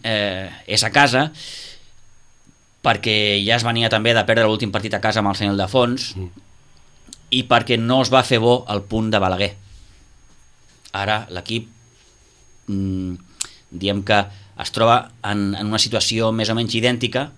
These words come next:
Speaker 1: <clears throat> de quan va perdre amb el Sant Ildefons, que has d'anar al camp del, d'un gran, en aquest cas el líder, a intentar rescatar algun punt.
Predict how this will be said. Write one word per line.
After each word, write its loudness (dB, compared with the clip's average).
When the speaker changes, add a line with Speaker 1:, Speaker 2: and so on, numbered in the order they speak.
Speaker 1:
<clears throat> -6
de 0
quan -4
va 2
perdre 2
amb 0
el -2
Sant -2
Ildefons, -2
que -6
has -4
d'anar -2
al -2
camp -6
del, -6
d'un -10
gran, 0
en -16
aquest -12
cas -8
el -2
líder, 0
a -6
intentar 0
rescatar -2
algun -4
punt. -12